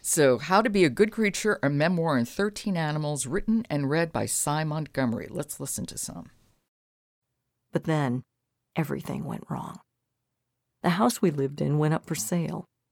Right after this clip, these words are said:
Speaker 2: The publisher for my book pulled out of the contract. I went to Africa anyway, where, at the end of a two-month, three-nation research expedition,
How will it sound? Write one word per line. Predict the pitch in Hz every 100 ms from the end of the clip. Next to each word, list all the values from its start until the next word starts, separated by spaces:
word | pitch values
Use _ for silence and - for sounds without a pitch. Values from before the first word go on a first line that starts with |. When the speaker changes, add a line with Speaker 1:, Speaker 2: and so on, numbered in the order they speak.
| _ _ _ _
Speaker 2:
The | -
publisher | - 214 208 - -
for | -
my | 147
book | 147 208 - -
pulled | 151 147
out | 139 143
of |
the | 143
contract. | 175 175 185 - - _ _ _ _ _ _ _ _ -
I | 185
went | 208 190
to | 170
Africa | 165 - - -
anyway, | 165 190 147 - 143 143 - - - -
where, | 170 160 160 -
at | -
the | -
end | 180 196 180
of | 143
a | -
two-month, | - 208 196 180 156 170 _
three-nation | 170 185 185 165 151 160 156 147
research | 160 170 143 143
expedition, | 135 - - 139 135 151